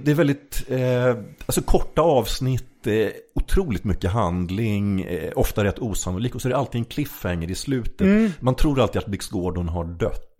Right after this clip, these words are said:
Speaker 1: Och så visar det sig,
Speaker 2: <laughs>
Speaker 1: alltså reser han sig och borstar av armbågen, och så hade han en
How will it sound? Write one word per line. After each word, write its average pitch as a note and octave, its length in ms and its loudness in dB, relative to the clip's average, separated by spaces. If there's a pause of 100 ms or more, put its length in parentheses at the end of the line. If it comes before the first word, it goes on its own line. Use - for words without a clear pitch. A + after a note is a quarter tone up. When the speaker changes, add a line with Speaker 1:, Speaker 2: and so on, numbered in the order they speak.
(100)
Speaker 1:
Och F3 60 4
så D#3 120 2
visar G#2+ 260 2
det F2+ 60 2
sig, F2 300 -2
Speaker 2:
<laughs> - 80 -16
Speaker 1:
alltså - 220 0
reser A2 300 0
han G#2 80 -4
sig G#2+ 100 -6
och G2 60 -6
borstar F#2 300 -6
av E2+ 200 -2
armbågen, F2 680 -2
och E2 80 -6
så - 80 -6
hade D2+ 260 -6
han C#2+ 140 -6
en D2+ 140 -6